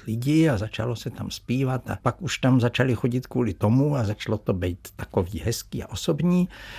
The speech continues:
No a pak samozřejmě přišlo na otázku, co já jsem to vlastně v té Praze študoval a co dělám.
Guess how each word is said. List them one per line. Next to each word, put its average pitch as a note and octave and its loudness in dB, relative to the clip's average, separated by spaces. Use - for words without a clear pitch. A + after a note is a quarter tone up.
No G3+ 4
a F3 4
pak D3+ -2
samozřejmě D3 4
přišlo C#3 4
na A#2+ 2
otázku, C3+ 4
co - -2
já C3+ 4
jsem C3+ 0
to C#3 2
vlastně C3 2
v - -16
té B2 2
Praze A#2 2
študoval D3+ 6
a A#2+ 2
co - -4
dělám. D#3 4